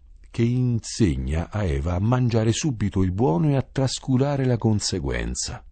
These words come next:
Il nuovo maestro di tavola sarà Cristo, che non è d'accordo con questo maestro di tavola che compare in questo testo, che è la sapienza umana, che è chi dice: "No, non si fa così, non si dà prima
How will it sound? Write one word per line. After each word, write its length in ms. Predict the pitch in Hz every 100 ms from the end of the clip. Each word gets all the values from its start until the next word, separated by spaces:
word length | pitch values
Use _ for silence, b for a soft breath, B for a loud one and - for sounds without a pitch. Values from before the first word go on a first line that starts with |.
| - - B B B B B B -
Il 180 | 107
nuovo 520 | 101 98 104 120 110 104
maestro 360 | 101 98 107
di 60 | 98
tavola 280 | 117 113 92
sarà 200 | 87 85
Cristo, 560 | - 87 71 - 71 -
che 120 | 82
non 120 | 82
è 60 | 87
d'accordo 400 | 92 101 87 82
con 200 | 73 73
questo 440 | 113 101 - 76
maestro 420 | 69 69 - 76
di 120 | 62
tavola 440 | 62 65 62 58 58 b b
che 100 | -
compare 440 | - 80 76 73
in 80 | 67
questo 280 | 62 64 69
testo, 540 | 65 64 - - 120 123
che 200 | 65 69
è 40 |
la 100 | 73
sapienza 580 | - 73 85 82 - 73
umana, 560 | 76 73 64 76 120 B B B B B B
che 400 | 95 85 85 82
è 100 | 76
chi 220 | - 87
dice: 320 | 87 87 -
"No, 160 | 90 98
non 120 | 92
si 160 | - 98
fa 220 | 87 69
così, 560 | - 71 65 67 92 92
non 180 | 95 104
si 180 | - 104
dà 160 | 90
prima 580 | 82 - 87 87 78 71